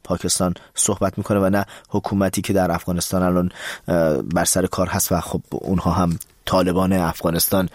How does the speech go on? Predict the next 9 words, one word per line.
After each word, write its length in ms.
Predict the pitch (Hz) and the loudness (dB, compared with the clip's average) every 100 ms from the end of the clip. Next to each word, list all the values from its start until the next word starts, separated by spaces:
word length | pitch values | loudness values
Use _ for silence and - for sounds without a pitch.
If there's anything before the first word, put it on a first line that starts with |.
| - - | -10 -6
شناخته 360 | - 85 - | -2 0 0
می‌شن. 220 | 85 - 71 - - - - | 0 0 -2 -4 -8 -8 0
مصطفی 540 | 113 107 120 - 120 | 2 2 2 2 2
سرور 500 | 139 135 113 110 135 | 2 2 2 2 2
با 140 | 135 127 | 2 2
ماست 260 | 123 113 | 2 2
از، 240 | 113 110 120 | 0 0 -2
اه، 760 | 98 113 120 - 85 - 107 | -4 -6 -8 -10 -14 -4 0
سردبیران، 920 | 98 107 98 98 95 107 107 110 107 | 2 2 2 2 2 2 4 4 2